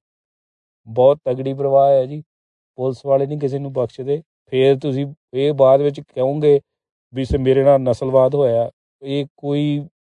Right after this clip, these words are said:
ਇਹ, ਇਹ ਤਾਂ ਇੱਕ ਲੂਜ਼ਰ ਐਕਸਕਿਊਜ਼ ਹੋ ਜਾਂਦਾ। ਨਸਲਵਾਦ,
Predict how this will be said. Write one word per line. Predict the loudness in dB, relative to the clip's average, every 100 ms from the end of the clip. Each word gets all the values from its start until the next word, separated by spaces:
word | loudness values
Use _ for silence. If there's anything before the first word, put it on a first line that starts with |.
| _ _ -8
ਇਹ, | -2 0 0
ਇਹ | -2 -2
ਤਾਂ | 0
ਇੱਕ | -2 -2 -2 0 -2
ਲੂਜ਼ਰ | -4 -4 0 0 0
ਐਕਸਕਿਊਜ਼ | -6 -18 -14 -8 -6 -4
ਹੋ | -4
ਜਾਂਦਾ। | -4 -8 -10 -10 _ _ _ _ -20 -20 _ _ _ _ _ _ _ _ _ _ _ _ _ _ -4
ਨਸਲਵਾਦ, | 0 2 4 4 6 6 4